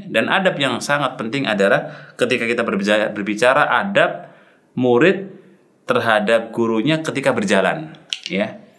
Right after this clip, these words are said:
Ingat, mungkin aja seseorang pelajar atau murid itu, eh, berjalan dengan, dengan gurunya, ya,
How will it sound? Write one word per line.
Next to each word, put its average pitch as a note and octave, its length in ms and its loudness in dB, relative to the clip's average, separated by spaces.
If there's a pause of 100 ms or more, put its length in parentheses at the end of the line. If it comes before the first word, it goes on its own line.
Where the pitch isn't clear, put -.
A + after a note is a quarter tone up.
(320)
Ingat, G#3+ 400 2
mungkin F3+ 320 2
aja A3 160 2
seseorang D3 480 2
pelajar C3 400 2
atau G#2 240 0
murid A#2+ 240 2
itu, E3+ 400 0 (480)
eh, A#2 400 6
berjalan A#2+ 320 4
dengan, A#2+ 560 -2
dengan A2+ 240 0
gurunya, A#2 560 2 (160)
ya, A2 240 -6